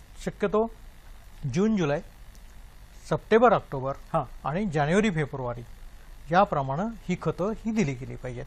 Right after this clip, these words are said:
Speaker 1: आणि
Speaker 2: अच्छा.
Speaker 1: बहार
Speaker 2: हा.
Speaker 1: आणि फळपक्वतेचा कालावधी
Speaker 2: हो.
Speaker 1: हा लक्षात घेऊन आपण ही फळ, अ, फळझाडांना खत मात्रा ही दिली गेली
Speaker 2: हो,
Speaker 1: पाहिजे.
Speaker 2: हो. आता
Speaker 1: हं.
Speaker 2: यासाठी वेगळ्या कोणत्या पद्धती आहेत का?
Speaker 1: हो. निश्चितच फळझाडांना ज्यावेळेस आपण खतं देतो,
Speaker 2: हो.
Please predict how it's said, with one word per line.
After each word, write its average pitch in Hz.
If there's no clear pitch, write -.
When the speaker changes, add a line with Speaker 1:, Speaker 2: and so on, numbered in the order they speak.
Speaker 1:
आणि 185
Speaker 2:
अच्छा. 165
Speaker 1:
बहार 156
Speaker 2:
हा. 165
Speaker 1:
आणि 165
फळपक्वतेचा 165
कालावधी 156
Speaker 2:
हो. 127
Speaker 1:
हा 190
लक्षात 190
घेऊन 135
आपण 185
ही 202
फळ, 160
अ, 151
फळझाडांना 165
खत 170
मात्रा 151
ही 196
दिली 220
गेली 123
Speaker 2:
हो, 117
Speaker 1:
पाहिजे. 123
Speaker 2:
हो. 120
आता 135
Speaker 1:
हं. 202
Speaker 2:
यासाठी 202
वेगळ्या 196
कोणत्या 196
पद्धती 170
आहेत 123
का? 117
Speaker 1:
हो. 131
निश्चितच 220
फळझाडांना 175
ज्यावेळेस 151
आपण 151
खतं 196
देतो, 135
Speaker 2:
हो. 135